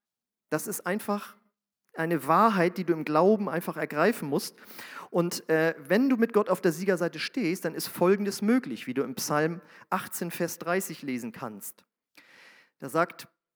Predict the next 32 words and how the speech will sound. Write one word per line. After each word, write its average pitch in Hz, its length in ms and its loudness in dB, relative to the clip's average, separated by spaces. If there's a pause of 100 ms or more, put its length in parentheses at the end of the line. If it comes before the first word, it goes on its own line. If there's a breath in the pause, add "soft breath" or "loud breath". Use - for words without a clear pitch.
David, 156 600 0
der 123 180 -4
offensichtlich 190 640 -4
auch 208 260 -2
die 156 120 -12
Siegerbrille 156 540 2
auf 196 260 2
hatte, 170 340 0
da 135 140 -2
sagt 139 260 0
er, 196 220 0 (360 loud breath)
"Mit 170 380 -4
dir 254 240 4
kann 214 280 -2
ich 214 140 -4
die 214 120 -4
Feinde 208 500 0
angreifen." 139 760 -2 (360)
Das 123 160 -12
heißt, 175 180 -6
er 131 140 -6
hat - 160 -4
also 170 160 -2
Feinde 185 480 0
im 202 100 -2
Leben. 208 480 -2 (600)
Er 131 100 -4
hätte 175 160 -2
genug 196 280 -4 (460)
Grund 196 280 0
zu 220 120 -6
jammern, 180 480 -2